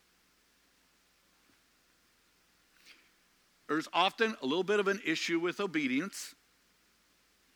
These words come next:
and patience is usually not their friend.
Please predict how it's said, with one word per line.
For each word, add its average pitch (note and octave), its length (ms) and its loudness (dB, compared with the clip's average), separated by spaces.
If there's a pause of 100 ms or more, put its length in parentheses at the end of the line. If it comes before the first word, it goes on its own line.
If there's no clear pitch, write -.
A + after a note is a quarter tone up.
(500)
and D3 160 0
patience D#3+ 520 0
is C3+ 160 -4
usually A#2+ 380 -4
not A2 240 -2
their G2 140 -8
friend. F2 260 -14